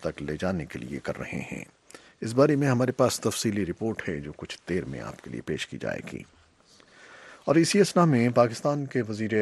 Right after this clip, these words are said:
اعظم کا کہنا ہے کہ پاکستان افغانستان کے کسی بھی اندرونی تنازع میں فریق نہیں بنے گا۔ جمعرات کو وزیر اعظم کے دفتر سے جاری ہونے والے ایک بیان کے مطابق عمران خان کا کہنا ہے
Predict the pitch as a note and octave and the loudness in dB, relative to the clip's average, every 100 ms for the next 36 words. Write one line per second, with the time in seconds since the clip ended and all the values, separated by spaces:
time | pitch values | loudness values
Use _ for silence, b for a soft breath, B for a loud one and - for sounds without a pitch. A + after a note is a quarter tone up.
0 | - A2 A#2 B2+ A2 F#2+ - B2 C#3 D#2+ | 2 0 0 -2 -2 -4 2 4 4 0
1 | - A#1+ B1 G2 G2 G2+ - - A#2 G#2+ | -4 -6 -4 0 2 2 0 0 2 2
2 | G2+ G#2 G#2+ - B2 A#2 A#2+ A2 B2+ E3+ | 0 2 2 2 0 0 -2 -2 0 0
3 | D#3+ C3+ A#2 A2 A2+ G2+ G2+ G2+ F2+ F#2+ | 4 4 4 2 2 0 2 2 2 0
4 | F2 F2+ D2+ b b b - G#2+ F#2 D#2+ | -2 -4 -8 b b b -8 -6 -4 -8
5 | - - A2 G2 C#3 - A1+ G#1 - - | -14 -6 -4 -4 -6 -6 -8 -8 -10 -10
6 | - B B B B B A#2 A#2 C3 C3+ | -14 B B B B B 2 6 8 8
7 | - A2+ A2 A#2+ B2 C#3+ B2+ G#2+ G#2+ - | 4 0 4 4 4 2 0 -2 0 -2
8 | - G2+ F2+ E2 D#2+ C3 C3+ E2 C#2+ D2 | -2 0 0 0 0 -2 0 0 -2 -2
9 | E2+ F#2 F2+ D#2+ - - F2+ G#2+ B2+ b | -4 -2 0 -2 -8 -2 -2 0 -4 b
10 | b b b - A2 A#2 B2+ - C#3+ D3 | b b b -6 0 2 2 2 -2 0
11 | C3 A#2+ B2+ D3 A#2+ C#2+ B1+ | -4 -2 0 0 -2 -4 -6